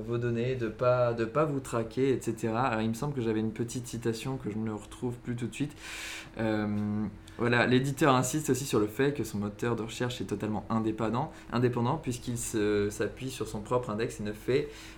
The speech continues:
appel à aucun autre service. Donc, il n'utilise pas Bing, Yahoo ou alors, euh, ou alors Google ou quoi.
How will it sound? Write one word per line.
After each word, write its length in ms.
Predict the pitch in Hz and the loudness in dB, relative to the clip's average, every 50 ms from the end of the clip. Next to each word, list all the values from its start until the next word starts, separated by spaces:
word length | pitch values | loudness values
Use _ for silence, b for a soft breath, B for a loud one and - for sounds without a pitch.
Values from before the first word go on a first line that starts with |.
| B | B
appel 340 | - 113 113 - 135 147 147 123 | 0 0 2 4 4 4 6 6
à 140 | 110 - - | 4 6 6
aucun 280 | 131 143 143 147 139 131 | 6 6 6 4 2 0
autre 120 | 127 120 120 | 0 0 2
service. 440 | - 120 110 110 131 143 143 135 | 2 2 2 2 2 0 0 0
Donc, 220 | 123 113 107 - - | -2 -4 -4 -4 -6
il 360 | 110 107 104 104 107 107 104 | -4 -4 -2 -2 -2 -4 -4
n'utilise 360 | 104 107 101 - 113 107 107 | -4 -6 -6 -6 -6 -6 -2
pas 180 | - 120 117 113 | 0 2 2 2
Bing, 420 | 113 113 120 120 120 123 120 117 | 2 0 -2 0 0 2 2 2
Yahoo 460 | 110 110 110 113 117 120 120 113 110 - | 4 4 4 4 2 2 2 0 -2 -2
ou 140 | - 104 104 | -2 0 0
alors, 300 | 101 110 117 117 113 117 | 2 2 2 0 0 -2
euh, 200 | 107 104 110 98 | -4 -4 -4 -2
ou 100 | 107 120 | 0 2
alors 200 | 123 127 127 123 | 4 4 4 2
Google 340 | 120 120 110 120 120 131 131 | 0 0 0 0 0 0 0
ou 120 | 123 110 101 | 0 -4 -2
quoi. 220 | 101 113 113 131 | 0 0 0 0